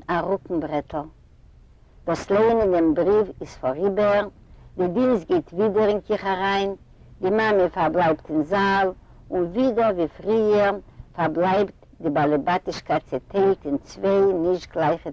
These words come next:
טיילן, מיר און זי. יעדן פרייטיק ביי טאג וועט זיי באווייזן די שווארצע חנה. אין מיטנוואך האט מען זי קיינמאל נישט געזען.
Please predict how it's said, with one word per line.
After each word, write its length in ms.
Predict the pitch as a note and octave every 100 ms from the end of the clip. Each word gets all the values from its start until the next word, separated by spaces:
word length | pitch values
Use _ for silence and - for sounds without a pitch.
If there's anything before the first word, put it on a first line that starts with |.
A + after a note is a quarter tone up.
| -
טיילן, 360 | E3 D3 C3+ B2+ - - -
מיר 680 | D3 D3+ D#3+ G#3+ A#3 B3 C4+ B3+ - - - -
און 280 | F#3 F#3 F#3 -
זי. 460 | A#2+ B2 C3 D3 C#3 - - - - - - - - - -
יעדן 400 | F#3 A3 G#3 G#3+ - -
פרייטיק 460 | D#3 F3 G3 - -
ביי 180 | D3 C#3 -
טאג 260 | G3+ G3+ G#3 - - - - -
וועט 160 | F3 D3+
זיי 140 | E3
באווייזן 600 | D3+ C#3+ E3+ E3+ F#3+ E3+
די 100 | D3
שווארצע 540 | C#3 - E3 E3 - E3
חנה. 340 | - C3 A2 - - - - - - - - - -
אין 220 | E3+ G#3+
מיטנוואך 720 | D#4 - B3 F3 E3+ E3 -
האט 140 | F#3
מען 120 | G3 F#3+
זי 120 | F3+
קיינמאל 460 | - A#3+ B3+ A3
נישט 260 | G3+ F3+ -
געזען. 380 | D#3+ D#3+ B2+